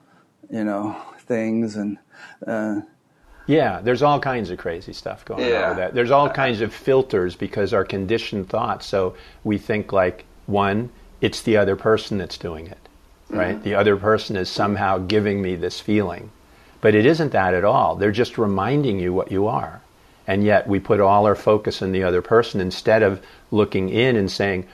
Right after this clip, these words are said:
Speaker 2: "Where is this feeling coming from?" And besides all the hormonal stuff, what is deeper than that?
Speaker 1: Mm.
Speaker 2: What's deeper than that?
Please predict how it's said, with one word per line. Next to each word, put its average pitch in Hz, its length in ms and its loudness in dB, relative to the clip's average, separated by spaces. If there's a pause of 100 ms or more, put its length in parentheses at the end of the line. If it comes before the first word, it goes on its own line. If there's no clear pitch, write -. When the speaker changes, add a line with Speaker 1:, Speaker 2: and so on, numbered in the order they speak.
(120)
Speaker 2:
"Where 110 340 6
is 110 180 0
this 104 180 -4
feeling 98 400 -2
coming 165 340 -6
from?" - 280 -16 (1300)
And 107 220 0
besides 113 480 2
all 110 180 4
the 101 100 2
hormonal 107 520 0
stuff, 95 400 -2
what 110 260 2
is 117 300 -2 (580)
deeper 120 380 -2
than 78 200 -8
that? - 280 -20 (580)
Speaker 1:
Mm. 110 260 -8 (120)
Speaker 2:
What's 104 280 0
deeper 107 460 -2
than 80 220 -12
that? 80 160 -20